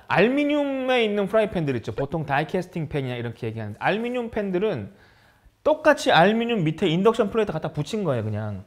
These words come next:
알루미늄 베이스 위에 그냥 코팅한 거예요. 이런 애들은 솔직히 말씀드리면 요, 요 두께를 넘어가기가 어렵습니다.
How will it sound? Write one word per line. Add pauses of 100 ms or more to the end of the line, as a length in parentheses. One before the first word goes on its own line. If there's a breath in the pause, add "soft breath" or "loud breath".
(160)
알루미늄
베이스
위에
그냥
코팅한
거예요.
이런
애들은 (380 loud breath)
솔직히
말씀드리면 (360 loud breath)
요, (120)
요
두께를
넘어가기가
어렵습니다.